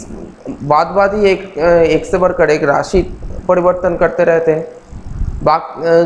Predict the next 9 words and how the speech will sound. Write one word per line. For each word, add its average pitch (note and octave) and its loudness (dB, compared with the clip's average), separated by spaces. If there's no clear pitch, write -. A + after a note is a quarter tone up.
तो F#3+ 4
चंद्रमा F#3+ 2
का F#3+ 0
पोजीशन E3+ 0
को E3+ 0
लेके E3 2
उतना, D#3+ 2
अ, D3 0
उतना D3+ 2